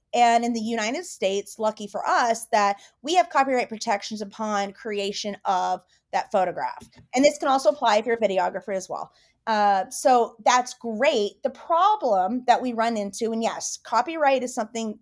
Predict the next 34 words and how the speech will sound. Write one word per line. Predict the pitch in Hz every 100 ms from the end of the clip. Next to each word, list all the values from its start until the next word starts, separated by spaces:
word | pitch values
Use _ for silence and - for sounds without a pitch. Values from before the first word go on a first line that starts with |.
| -
that | 202 - -
I | 196
deal | 190 202 190
with | 185 180 -
a | 202 220
lot, | 202 190 -
probably | - 339 480
even | 359 254
more | 220 233
than | 220 202
contracts | - 190 220 226 214 -
on | 190
the | 170
firm | - 180 226
side, | 240 262 269 285 - - -
because | 226 214
it | 214
is | 196 233
more | 247 240
of | 226
a |
litigious | 214 202 - 233 220 226 214 - _ _ _ _
or | 202 196 185
dispute-driven | 180 202 - - 220 226 - - 190 202 202 202 202
type | - 196 190
of |
thing | - 185 190
that | 180 -
we | 185
deal | 175 190
with, | 226 254 - _ _ _ -
is | 240 240 233 220 - - _ _ _ _ -
individuals | 285 359 320 254 247 226 220
or, | 220